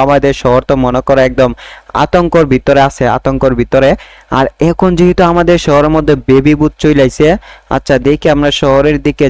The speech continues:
যাই আর গিয়া দেখি শহরে কি অবস্থা। আমার তো মনে হয় না যে শহরের অবস্থা ভালো হইব। আর ওই জায়গার ভিতর ভাই জিম করতে করতে মনে করো যে ফ্র্যাঙ্কলিনের বডি মুডি একদম সাক্কা উক্কা হয়ে গেছে। আচ্ছা চলো ওই জায়গার ভিতরে আমরা দেখি শহরের দিকে যাই, শহরের দিকে গিয়া দেখি আমাদের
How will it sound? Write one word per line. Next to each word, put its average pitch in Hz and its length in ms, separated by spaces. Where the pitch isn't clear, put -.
যাই 117 240
আর 117 160
গিয়া 120 220
দেখি 147 260
শহরে 143 240
কি 156 80
অবস্থা। 143 360
আমার 185 260
তো 180 40
মনে 151 220
হয় 160 180
না 156 60
যে 143 80
শহরের 131 420
অবস্থা 139 340
ভালো 117 180
হইব। 123 120
আর 117 140
ওই 127 120
জায়গার 151 180
ভিতর 143 220
ভাই 123 180
জিম 123 140
করতে - 240
করতে 143 180
মনে 131 240
করো 139 160
যে 127 80
ফ্র্যাঙ্কলিনের 170 640
বডি 156 300
মুডি 151 240
একদম 143 240
সাক্কা 131 300
উক্কা 147 200
হয়ে 120 180
গেছে। 123 220
আচ্ছা - 160
চলো 139 200
ওই 156 120
জায়গার 185 200
ভিতরে 175 280
আমরা 170 140
দেখি 175 280
শহরের 147 380
দিকে 151 260
যাই, 131 120
শহরের 135 360
দিকে 143 220
গিয়া 135 200
দেখি 143 180
আমাদের 139 260